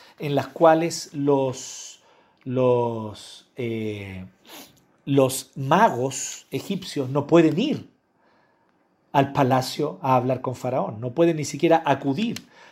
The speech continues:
Los magos no pudieron enfrentarse, ¿cierto? Pues todos tenían úlceras, fue cuando ocurrió la plaga de las úlceras, estaban todos enfermos.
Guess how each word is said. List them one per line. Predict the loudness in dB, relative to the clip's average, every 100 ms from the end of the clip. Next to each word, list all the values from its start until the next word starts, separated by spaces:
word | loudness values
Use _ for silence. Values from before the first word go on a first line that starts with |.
| -4
Los | -2
magos | 2 2 4
no | 2 2
pudieron | 2 2 2 0 -4 -10
enfrentarse, | -10 -6 -8 -2 0 0 -4 -16 -20 _ _ _ _
¿cierto? | -4 -4 -2 -6 -6 _ _ _ -20 _
Pues | -2 0
todos | 2 2 2
tenían | -2 -2 -4
úlceras, | -2 0 0 -6 -8 -6
fue | -6
cuando | -4 -6
ocurrió | -4 -2
la | -2
plaga | -2 -2 -2
de |
las | -4 -6
úlceras, | -8 -12 0
estaban | 0 2 0
todos | 0 0
enfermos. | -2 -8 -8 -10